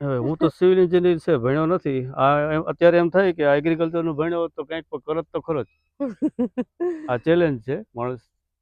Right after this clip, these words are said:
Speaker 1: દેશ
Speaker 2: હમ.
Speaker 1: માટે ચેલેન્જ છે. કપાસ, લાલ કપાસ હોવો જોઈએ, પીળો કપાસ હોવો જોઈએ, કેસરી
Speaker 2: હમ.
Speaker 1: કપાસ હોવો જોઈએ,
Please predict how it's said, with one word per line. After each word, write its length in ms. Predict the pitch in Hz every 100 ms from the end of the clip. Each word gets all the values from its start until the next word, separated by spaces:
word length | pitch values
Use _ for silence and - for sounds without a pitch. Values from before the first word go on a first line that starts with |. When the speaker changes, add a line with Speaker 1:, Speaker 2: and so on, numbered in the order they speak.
| -
Speaker 1:
દેશ 160 | 143 127
Speaker 2:
હમ. 60 | 143
Speaker 1:
માટે 200 | 131 123
ચેલેન્જ 400 | 147 156 123 101
છે. 120 | 107
કપાસ, 480 | - 139 147 143 - 147 147 170 _ _ _ _ _ _
લાલ 260 | 131 151 151
કપાસ 340 | 147 151 143
હોવો 200 | 143 143
જોઈએ, 340 | 131 135 139 131
પીળો 340 | 147 151 143
કપાસ 360 | 143 143 143 139
હોવો 220 | 139 139
જોઈએ, 420 | 139 139 139 131 - _ _ _ _ -
કેસરી 320 | 151 175 151
Speaker 2:
હમ. 100 | 156
Speaker 1:
કપાસ 280 | 147 147 139
હોવો 240 | 139 139
જોઈએ, 420 | 135 139 139 131